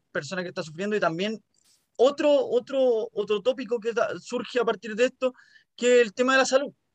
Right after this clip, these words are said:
el tema de la salud en Chile. Eh, Bárbara, ¿qué te pasó a ti con este tema? Yo sé que hay mucho para tocar, eh, traté de ser resumido, yo sé que puede haber sido un poco más largo, pero a ti, Bárbara, ¿qué te pasó? ¿Qué, cómo lo viviste también?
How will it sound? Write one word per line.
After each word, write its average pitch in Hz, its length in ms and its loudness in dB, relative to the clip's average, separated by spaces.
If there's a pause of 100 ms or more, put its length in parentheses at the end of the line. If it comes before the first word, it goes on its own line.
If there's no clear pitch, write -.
(120)
el 156 140 -10
tema 220 180 0
de 220 40 4
la 214 80 4
salud 214 340 -2
en 220 160 -8
Chile. 120 320 -8 (580)
Eh, 151 280 4
Bárbara, 196 320 4
¿qué 190 80 -6
te 185 80 -4
pasó 180 260 0
a 170 60 0
ti 190 300 -4
con 165 180 -4
este 175 200 -8
tema? 208 560 -2
Yo 156 80 -10
sé 160 200 -6
que 160 120 0
hay 160 160 2 (220)
mucho 220 480 0
para 147 100 2
tocar, 143 360 -2 (480)
eh, 135 340 0
traté 151 240 4
de 202 140 4
ser 196 160 -6
resumido, 185 400 -4
yo 165 100 -4
sé 165 160 -10
que 160 160 -6 (300)
puede 156 160 4
haber 151 100 6
sido 156 160 -6
un 143 80 -8
poco 147 160 -6
más 143 100 2
largo, 127 360 0 (500)
pero 135 480 2
a 147 80 6
ti, 139 180 -4 (140)
Bárbara, 131 420 0
¿qué 143 120 -10
te 147 100 -10
pasó? 156 480 -2
¿Qué, 135 420 -6 (140)
cómo 156 220 -2
lo 143 100 2
viviste 127 400 -4
también? 120 380 -12